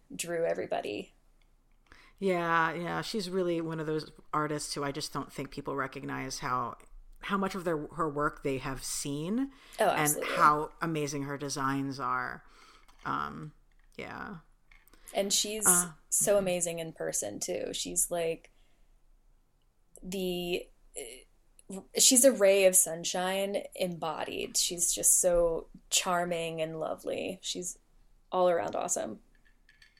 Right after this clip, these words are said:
Speaker 2: Yeah. Well, that's, I was really happy to see that combination of people. And then I guess, y-, we know the other annual that you worked on was the Domino annual, which I really enjoyed. Um, Gail is just one of my favorites in superhero comics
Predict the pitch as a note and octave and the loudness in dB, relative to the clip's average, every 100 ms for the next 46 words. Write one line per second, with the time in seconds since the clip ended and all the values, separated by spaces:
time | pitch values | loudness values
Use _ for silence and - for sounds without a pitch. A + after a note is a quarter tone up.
0 | _ _ - - _ _ _ - - - | _ _ -20 -20 _ _ _ -20 -18 -20
1 | - D3+ C3+ C3 C#3+ D3 F3+ G3 G#3+ - | -12 -6 -4 -4 -4 -4 0 2 2 2
2 | - G3+ F#3+ F3+ D#3+ C#3+ D3+ C#3+ - B2+ | 4 6 4 4 2 2 0 -4 -4 -4
3 | D3 C#3+ C3+ C3+ C#3 - C#3 C#3 C3 D3+ | -4 -4 -4 -4 -8 -6 -6 -4 -4 -2
4 | F#3 F#3 G3 F#3+ - - G#3 F#3+ B3 E3 | 0 2 2 0 -2 -2 0 2 2 2
5 | E3 E3+ B3 F#3 D#3+ D#3+ D#3 D3 D#3 D3 | 2 4 4 4 0 -2 -2 0 0 -2
6 | D3+ D3+ - D3 D3 C#3+ D3 D#3+ F#3+ F3 | -2 -4 -2 -4 -4 -6 0 2 2 0
7 | D#3+ D3 D3 C#3 C3 B2 D#3 C#3+ D3 D3 | -2 -4 -6 -4 -4 -4 -4 -4 -2 -2
8 | D3 C#3+ C#3+ D3 D3 C#3+ C#3+ - D3 C#3+ | -4 -6 -6 -6 -4 -4 -6 -8 -6 -2
9 | C#3 C#3+ - - - - - F3 E3 E3 | -2 -4 -12 -20 -20 -16 0 4 4 4
10 | D3+ - - - D#3+ D3 C#3 C#3 - D3 | 2 -2 -8 -6 -4 -2 -4 -4 -2 -2
11 | D3 C#3 C#3+ - - D3+ D3 C#3+ D3 D#3+ | -2 -4 -6 -6 -4 -4 -4 -2 -4 -4
12 | D3+ C#3+ D3 C#3+ C3+ C#3 C#3+ - - | -2 -2 0 -2 -2 -4 -8 -10 -10